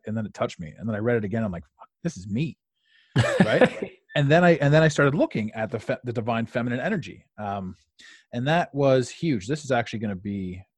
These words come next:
Speaker 1: uh, no, it's not. I'm gonna
Speaker 2: And, and how often as guys are we taught to repress that side 'cause it's weak, right? Yeah,
Speaker 1: Yeah.
Speaker 2: it's naturally occurring with, within all of us. And for guys, it's where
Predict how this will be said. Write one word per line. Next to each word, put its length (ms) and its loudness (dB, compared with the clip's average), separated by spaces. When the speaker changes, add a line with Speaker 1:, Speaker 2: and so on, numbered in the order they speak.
Speaker 1:
uh, 220 -20
no, 180 -20
it's 140 -20
not. 140 -20
I'm 80 -18
gonna 100 -20
Speaker 2:
And, 240 10
and 20 8
how 180 8
often 340 6
as 120 4
guys 420 4
are 60 6
we 80 4
taught 380 2
to 180 6
repress 460 2
that 160 2
side 340 4
'cause 80 -10
it's 160 -2
weak, 320 6
right? 340 4
Yeah, 0 -
Speaker 1:
Yeah. 200 4
Speaker 2:
it's 220 0
naturally 640 4
occurring 480 6
with, 320 4
within 160 4
all 240 8
of 80 6
us. 140 8
And 320 2
for 100 2
guys, 540 6
it's 200 -2
where 480 4